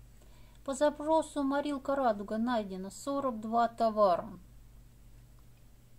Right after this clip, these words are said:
Так, смотрим на цены и держим себя в руках. Пятьсот девяносто два рубля —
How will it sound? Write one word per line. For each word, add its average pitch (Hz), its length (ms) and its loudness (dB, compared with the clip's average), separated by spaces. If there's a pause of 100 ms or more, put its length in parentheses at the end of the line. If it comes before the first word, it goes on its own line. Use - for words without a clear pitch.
(1800)
Так, 185 240 -10
смотрим 214 540 -4
на 180 160 -10
цены 311 520 0 (360)
и 254 80 0
держим 214 520 0
себя 208 400 0
в 196 60 -6
руках. 220 600 -4 (1300)
Пятьсот 254 360 -2
девяносто 233 500 -2
два 202 240 2
рубля — 226 480 -2